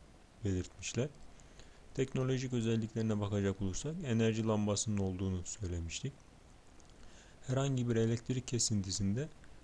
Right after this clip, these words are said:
eksi on sekizden eksi dokuz dereceye çıkma süresi yirmi altı saat. Bunu şöyle belirtecek olursak, yani yirmi altı saat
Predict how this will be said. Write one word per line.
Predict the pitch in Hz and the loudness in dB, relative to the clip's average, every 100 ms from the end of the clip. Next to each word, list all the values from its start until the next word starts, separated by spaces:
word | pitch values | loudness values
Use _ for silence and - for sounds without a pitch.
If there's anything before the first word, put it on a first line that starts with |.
| - | 0
eksi | 120 110 - | 0 2 2
on | 127 127 | 2 4
sekizden | - 107 - 104 117 | 4 2 0 0 2
eksi | 110 - 110 | 2 0 0
dokuz | 110 139 117 | 2 2 2
dereceye | 104 101 95 98 | 2 2 2 0
çıkma | - - 117 113 | -2 -4 0 0
süresi | - 98 - | 0 0 2
yirmi | 117 104 104 | 2 4 4
altı | 104 101 - | 2 2 0
saat. | - 85 - - - - | 0 -4 -10 -16 -18 -4
Bunu | 120 117 | 0 0
şöyle | - 120 107 98 | 2 2 2 2
belirtecek | 98 92 101 95 92 | 0 0 -2 -2 0
olursak, | 98 92 113 107 | 0 0 -2 -2
yani | 107 107 107 113 - - - - | 2 4 4 0 -4 -16 -16 -4
yirmi | 110 113 123 | 2 4 4
altı | 127 120 - 143 | 4 2 0 2
saat | - 110 98 - - | 4 4 0 -4 -10